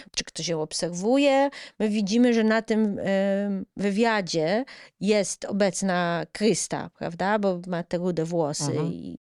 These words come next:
Speaker 1: ale pytanie, czy, czy Francesca pisze sobie z Kristą? Czy
Speaker 2: Mhm.
Speaker 1: tak samo Francesca n-, nagrała ten wykład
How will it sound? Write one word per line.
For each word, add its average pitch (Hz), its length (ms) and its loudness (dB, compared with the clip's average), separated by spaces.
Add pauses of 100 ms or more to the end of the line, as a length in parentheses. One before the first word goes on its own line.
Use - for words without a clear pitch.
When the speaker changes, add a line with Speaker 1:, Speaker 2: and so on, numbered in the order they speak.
(400)
Speaker 1:
ale - 180 2
pytanie, 220 520 0
czy, 190 460 2 (540)
czy 190 140 0
Francesca 185 640 0
pisze - 380 -4
sobie 196 320 0
z - 100 -4
Kristą? 294 840 2 (720)
Czy 135 100 2
Speaker 2:
Mhm. 160 80 -2 (120)
Speaker 1:
tak 147 100 -10
samo 180 580 0 (320)
Francesca 180 760 0 (680)
n-, 196 160 -6
nagrała 175 760 2 (160)
ten 165 180 -2
wykład 262 720 0